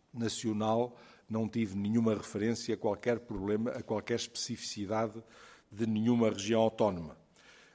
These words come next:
Ehm, há um problema com a devolução do iva às I P S S, ehm, se-, resultante de uma, de uma carta circular da Autoridade Tributária, agora de, de março ou abril deste ano,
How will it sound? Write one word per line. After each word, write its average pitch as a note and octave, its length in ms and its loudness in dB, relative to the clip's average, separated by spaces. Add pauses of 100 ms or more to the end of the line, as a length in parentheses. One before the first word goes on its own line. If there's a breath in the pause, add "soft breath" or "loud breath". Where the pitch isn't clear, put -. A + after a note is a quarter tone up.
(120)
Ehm, G2+ 640 -2 (380)
há A#2+ 200 4
um B2 140 6
problema A2+ 480 4
com A2+ 320 2
a G#2+ 40 4
devolução G#2+ 500 -2
do G2+ 180 -4
iva G2+ 420 -4
às G#2+ 280 -6
I G2+ 80 -8
P G#2 160 -6
S G#2 320 -6
S, - 420 -8 (540 loud breath)
ehm, F#2 840 -8 (100)
se-, - 260 -12 (160)
resultante G2 720 -8
de G2+ 80 -12
uma, F#2+ 320 -8
de F#2 120 -16
uma F#2+ 200 -12
carta F#2+ 480 -12
circular F#2+ 640 -12
da F#2 80 -16
Autoridade F#2 360 -12
Tributária, F2 600 -12
agora E2 320 -14
de, E2 720 -20
de D#2+ 60 -20
março G2 300 -10
ou F#2+ 60 -14
abril F2+ 240 -14
deste E2+ 280 -16
ano, A2 300 -8